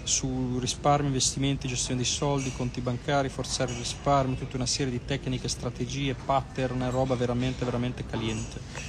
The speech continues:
Perciò, per chi sta cercando una soluzione, sicuramente al-, alle proprie, alla propria economia, sì, sia che ne abbiate, sia che non ne abbiate, questo è il corso giusto.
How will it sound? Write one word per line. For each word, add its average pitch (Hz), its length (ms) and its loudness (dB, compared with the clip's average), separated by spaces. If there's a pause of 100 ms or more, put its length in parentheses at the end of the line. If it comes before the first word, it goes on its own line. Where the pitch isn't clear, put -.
(280)
Perciò, - 360 0 (1400)
per 135 240 4
chi 170 320 2
sta - 160 4
cercando 131 480 2
una 127 100 4
soluzione, 135 920 2
sicuramente 127 800 0
al-, 113 160 2
alle 127 160 0
proprie, 131 480 0
alla 127 120 4
propria 131 300 0
economia, 127 540 4
sì, 175 200 2 (440)
sia - 200 0
che - 120 0
ne 139 100 6
abbiate, 127 420 4
sia 127 200 2
che 131 100 2
non 127 120 4
ne 139 80 4
abbiate, 131 440 4
questo - 240 -4
è - 20 0
il 117 60 -8
corso 120 320 -6
giusto. - 300 -8